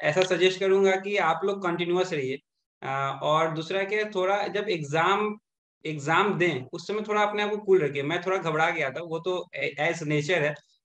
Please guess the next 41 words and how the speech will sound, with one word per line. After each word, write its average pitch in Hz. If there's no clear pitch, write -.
घ-, 127
आदमी 131
घबरा 139
जाता 143
है। -
तो 202
उसके 208
लिए 220
थोड़ा 220
टेस्ट 214
सीरीज 233
में, 160
मैं 185
टेस्ट 196
सीरीज 202
ज्यादा 160
नहीं 185
दिया 175
था। 214
मैं 180
सजेस्ट 220
करूंगा 214
कि 220
at 165
the 185
end 214
जब 185
आपका 156
सिलेबस 190
कंप्लीट 185
हो 196
जाए 202
तो 233
टेस्ट 214
सीरीज 226
पे 220
भी 233
थोड़ा 190
ज्यादा 175
फोकस 180
करिए, 143